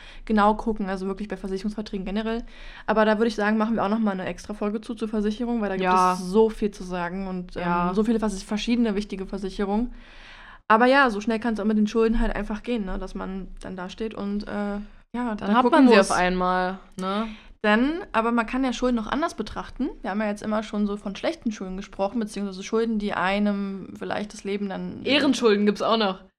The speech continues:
Speaker 1: Ja.
Speaker 2: Das sind gute, <laughs> das sind gute Schulden.
Speaker 1: <laughs> Ri-, richtig. Ähm, aber mal so finanziell betrachtet habe ich nämlich noch ein Zitat,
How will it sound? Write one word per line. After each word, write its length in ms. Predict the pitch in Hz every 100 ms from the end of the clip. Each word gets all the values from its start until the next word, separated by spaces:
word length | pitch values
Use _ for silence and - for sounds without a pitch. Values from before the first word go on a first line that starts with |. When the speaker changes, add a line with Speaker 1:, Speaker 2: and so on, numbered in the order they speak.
| _
Speaker 1:
Ja. 400 | 170 175 180 190
Speaker 2:
Das 220 | 254 262 233
sind 100 | 381
gute, 360 | 381 359 277 311 554
<laughs> 100 | 403
das 140 | 277
sind 180 | 330 262
gute 220 | 269 294 -
Schulden. 480 | 214 190 190 185
Speaker 1:
<laughs> 40 | -
Ri-, 420 | 220 202 262 262
richtig. 480 | 254 - 190 208 - _ _ _ 208
Ähm, 540 | 208 202 202 202 208 - _ _ 208
aber 100 | 220
mal 220 | 214 208
so 200 | 208 208
finanziell 320 | 208 214 240
betrachtet 480 | 294 - 214 269 285
habe 140 | 240 214
ich 100 | 208
nämlich 160 | 208
noch 140 | 240 339
ein 80 | -
Zitat, 500 | 220 196 220 214